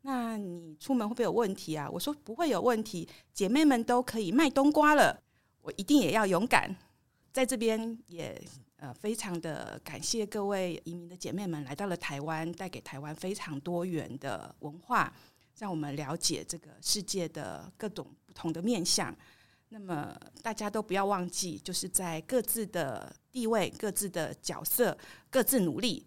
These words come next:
各自勇敢。那么我们一起过着有盼望、有爱、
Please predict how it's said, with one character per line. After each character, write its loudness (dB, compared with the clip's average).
各 2
自 2
勇 4
敢。 2
那 -10
么 0
我 -4
们 -4
一 0
起 2
过 0
着 -4
有 -8
盼 -2
望、 2
有 -10
爱、 4